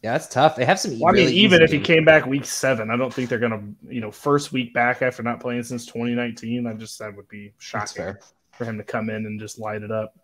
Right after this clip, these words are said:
Speaker 2: He could do it. It's just,
Speaker 1: Possibly.
Speaker 2: it would be, it'd be shocking. But I don't know. This one,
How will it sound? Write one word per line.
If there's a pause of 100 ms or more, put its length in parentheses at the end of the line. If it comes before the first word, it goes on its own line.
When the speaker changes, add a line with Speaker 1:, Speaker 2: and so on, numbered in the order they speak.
(140)
Speaker 2:
He
could
do
it.
It's
just,
Speaker 1:
Possibly.
Speaker 2:
it
would
be, (300)
it'd
be
shocking. (560)
But (320)
I
don't
know.
This
one,